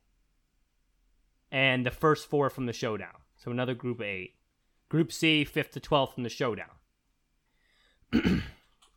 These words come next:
Already very, I'm not sure. Top four in Group A advance to the Marble League. Bottom four in Group A remain in Group A. Top four Group B move up to Group A.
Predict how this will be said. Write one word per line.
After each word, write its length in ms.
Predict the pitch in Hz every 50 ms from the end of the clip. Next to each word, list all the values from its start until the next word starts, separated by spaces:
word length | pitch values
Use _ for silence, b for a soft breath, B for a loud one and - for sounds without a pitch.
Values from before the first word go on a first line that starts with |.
| - - -
Already 460 | 143 151 160 160 165 160 160 151 143
very, 600 | 127 123 151 147 147 147 143 139 135 135 - _ _ _ _ _ _ _ -
I'm 200 | 120 123 123 123
not 140 | 123 120 117
sure. 220 | - - 87 - _ _ _ _ _ _ _ _ _ - _ _ _ - _ - _ _ _ _ _ - -
Top 320 | - - 180 196 196 - -
four 280 | 202 190 190 185 185 - -
in 240 | 160 151 147 143 135
Group 280 | 127 143 151 156 151 - -
A 180 | 143 139 135 135
advance 440 | 127 120 110 131 127 131 127 120
to 80 | - -
the 80 | 127 117
Marble 320 | 113 110 107 101 110 104
League. 180 | 104 104 107 -
Bottom 320 | 120 120 127 131 127 123
four 220 | - - 127 120
in 60 | 120 110
Group 200 | 117 117 104 -
A 100 | 107 107
remain 260 | 104 104 104 104 104
in 80 | 104 98
Group 200 | - 101 90 -
A. 180 | 92 80 - - b b b b b
Top 240 | - 151 160 - -
four 180 | 170 170 160
Group 200 | 139 143 139 127
B 240 | - 135 135 131 131
move 180 | 120 123 117 123
up 140 | 120 - -
to 60 | 113
Group 200 | - 107 101 117
A. 340 | 147 165 165 160 160 151